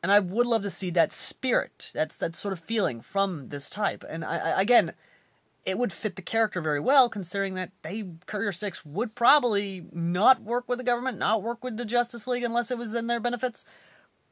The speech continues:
But at the same time, I could see them not be total assholes and still try to help mankind.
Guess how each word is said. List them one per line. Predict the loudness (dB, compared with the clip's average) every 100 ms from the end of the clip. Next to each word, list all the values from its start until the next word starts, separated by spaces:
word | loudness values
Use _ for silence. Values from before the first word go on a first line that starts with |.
| 0
But | 0
at | 0
the |
same | 0 2
time, | 4 4 4 2 -2
I | 0 0
could | -2
see | -8 -4
them | -2 -2 4
not | 4 4 -2
be | -6
total | -2 -2 2
assholes | 4 4 4 2 0 -2
and | -4 -2 -2 -4 -8
still | -10 -6
try | -2
to | 0
help | -2
mankind. | -2 -6 -6 -10 -6 -6 -10 -18